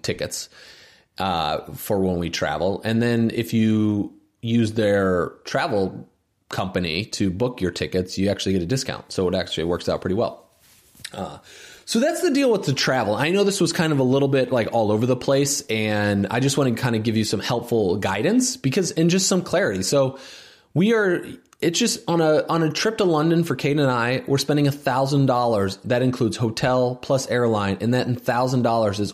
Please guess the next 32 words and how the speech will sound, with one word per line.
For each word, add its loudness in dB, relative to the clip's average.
all 0
taxes -4
that -4
the -2
airlines 0
charge -2
you -2
to -4
fly. -6
Like, -2
that's -2
a 0
big 0
deal, 2
right? 0
So 0
basically 2
the 0
trip's -2
covered -2
besides 0
the 2
Adele 0
concert -4
tickets. -4
Like, 0
I 0
didn't 2
use 0
points -6
for -6
that. -2